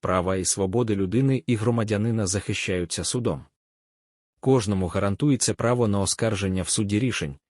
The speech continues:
дій чи бездіяльності органів державної влади, органів місцевого самоврядування, посадових і службових осіб.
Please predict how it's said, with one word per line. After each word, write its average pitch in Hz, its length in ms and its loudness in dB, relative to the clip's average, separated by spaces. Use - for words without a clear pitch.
дій 98 260 0
чи - 140 0
бездіяльності 101 760 0
органів 95 480 0
державної 92 560 -2
влади, 90 400 -2
органів 104 480 2
місцевого 98 600 0
самоврядування, 95 840 0
посадових 113 760 0
і 131 80 4
службових 98 680 0
осіб. 85 340 -2